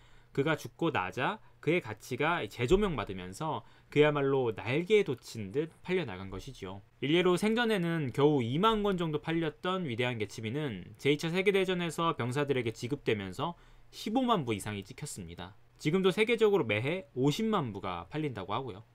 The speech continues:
어찌 되었건 결국 이 부부의 말로는 그다지 좋지 못했습니다.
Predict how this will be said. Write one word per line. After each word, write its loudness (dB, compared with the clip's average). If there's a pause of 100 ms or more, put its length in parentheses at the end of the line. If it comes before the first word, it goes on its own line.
(260)
어찌 0
되었건 4
결국 -2
이 0
부부의 2
말로는 -4
그다지 -2
좋지 -6
못했습니다. -6